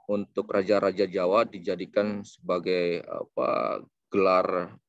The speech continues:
seorang haji, tetapi orang Nusantara, khususnya, eh, Raja Mataram misalkan, jadi raja-raja Mataram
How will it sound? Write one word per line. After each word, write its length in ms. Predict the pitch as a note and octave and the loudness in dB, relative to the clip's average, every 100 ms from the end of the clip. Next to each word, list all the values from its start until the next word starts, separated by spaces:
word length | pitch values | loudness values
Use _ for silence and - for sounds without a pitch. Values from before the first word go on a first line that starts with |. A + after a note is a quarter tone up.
| - | -8
seorang 380 | - F2 F#2 G2 | -2 0 0 -2
haji, 400 | G#2 F#2+ E2+ - | -4 -6 -12 -12
tetapi 560 | F2+ F#2 - D#3+ E3 - _ _ _ _ _ _ - | -4 -2 -2 -2 -4 -8 _ _ _ _ _ _ 2
orang 580 | G#2+ A#2+ A#2 A2+ A2 A2+ | 4 6 4 4 0 -2
Nusantara, 680 | A2+ A2+ A2 A2 D3+ C#3 A2+ | -4 -2 0 2 0 0 -4
khususnya, 720 | - A2+ G#2+ - G2+ F#2+ F2 - | -6 -10 -10 -4 -2 0 0 -4
eh, 420 | - E2 D#2+ C#2 - _ | -4 -4 -4 -6 -10 _
Raja 340 | - F#2 F#2 F#2+ | -2 -2 2 2
Mataram 560 | F#2 - A2+ B2 B2 C3 | 2 0 2 2 2 0
misalkan, 640 | A2 G#2+ F#2+ - E2+ - - _ _ _ | -4 -2 -2 -2 -6 -6 -12 _ _ _
jadi 240 | F#2 G#2 G2 | -2 0 0
raja-raja 480 | F#2+ G2+ F#2+ F#2+ | 2 4 4 2
Mataram 480 | F#2 F#2 - G2 G2 | -2 -2 2 4 2